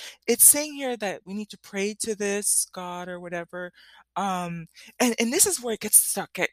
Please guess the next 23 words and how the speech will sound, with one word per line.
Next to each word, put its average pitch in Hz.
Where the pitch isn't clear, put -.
convoluted 190
and 165
controversial. 170
But 196
I'm 240
gonna 370
say 247
this. 160
We 254
embody 269
these, 185
these 190
elements 214
of 165
the, 151
of 170
the 156
deities. 240
You 302
have 233
this 285
within 240
you. 160